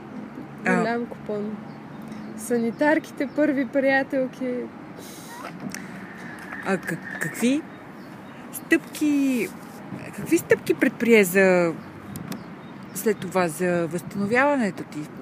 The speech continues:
Speaker 1: Не толкова физическо, ами за, за дните ти, за ежедневието ти. Защото то в началото ти не можеш да правиш почти нищо с тая ръка, освен да почиваш.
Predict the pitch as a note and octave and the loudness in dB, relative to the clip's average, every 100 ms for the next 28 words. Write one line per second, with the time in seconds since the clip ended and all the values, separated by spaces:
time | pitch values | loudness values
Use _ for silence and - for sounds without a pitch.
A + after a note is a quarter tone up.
0 | C3 A3 C#4+ D#4 D#4+ D4 - A#3 A3+ A3 | 0 2 4 2 2 0 0 -2 -2 -6
1 | - - G#3+ G#3+ A3 G#3+ - - A3 C4+ | -6 -4 0 0 0 -4 -12 -8 -6 -6
2 | - - - - G3 A#3+ A3+ G3 - C4+ | -8 -14 -14 -12 -6 -2 0 -2 0 0
3 | F4+ F#4 - D#3 D3+ F3 F3 F3+ G#3+ G3 | 2 0 -2 -4 -2 -2 -2 0 2 2
4 | D3+ - - F3+ A3+ G#3+ - A#3 A#3 G#3 | -2 -8 -6 -2 0 2 2 2 2 2
5 | G3+ A#3+ B3 B3 A3+ B3 A#3+ A#3 B3+ G3+ | 2 2 2 -2 0 2 4 4 2 2
6 | - G3 - F#3+ - G3+ F#3 - - D3+ | 4 4 2 -6 -2 2 2 0 -4 -2
7 | C3+ E3 F3 F#3 E3 - D3+ - D3+ A#2+ | 0 0 2 2 0 -2 -4 -2 -4 -4
8 | - - | -10 -12